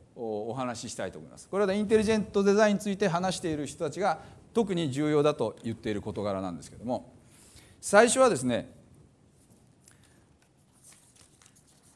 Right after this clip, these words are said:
絶妙のバランスっていうことなんですけれども、あの、どういうことかというと、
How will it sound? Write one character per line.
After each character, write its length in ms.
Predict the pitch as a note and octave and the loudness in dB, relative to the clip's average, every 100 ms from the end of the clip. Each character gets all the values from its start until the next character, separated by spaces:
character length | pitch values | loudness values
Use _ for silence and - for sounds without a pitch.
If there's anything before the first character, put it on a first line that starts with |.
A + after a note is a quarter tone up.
| _ _ | _ _
絶 360 | B2 D#3 D3 G#3 | 0 2 2 0
妙 220 | G#3 G3+ | 0 0
の 80 | G3 | 0
バ 180 | C3+ C#3 | -2 -2
ラ 120 | D3+ | -2
ン 80 | D3 | -4
ス 140 | - | -6
っ 40 | D3+ | -12
て 220 | - G2+ | -12 -14
い 100 | D#2+ | -14
う 60 | C2+ B1+ _ _ - - | -16 -20 _ _ -20 -20
こ 120 | E2+ | -16
と 100 | F2 | -14
な 80 | C2+ | -16
ん 80 | |
で 60 | B1+ | -18
す 80 | - | -20
け 80 | D#2 | -16
れ 40 | |
ど 60 | F2+ | -8
も、 380 | C#3+ A#2+ - - _ _ - _ _ _ _ | -6 -6 -10 -20 _ _ -20 _ _ _ _
あ 160 | A#2+ A#2+ | -6 -4
の、 580 | A#2 A2+ A2+ A2 G#2+ - _ _ _ - - - - - _ _ - _ _ | -4 -4 -4 -6 -8 -12 _ _ _ -20 -20 -20 -20 -20 _ _ -20 _ _
ど 120 | - B3+ | -2 0
う 40 | |
い 40 | |
う 20 | A3 | 2
こ 100 | D#3 | 0
と 80 | |
か 140 | B2 A2 | 0 -2
と 80 | A2+ | -2
い 80 | |
う 60 | G#2+ | -4
と、 360 | D#3+ C#3+ F#2+ | 0 0 0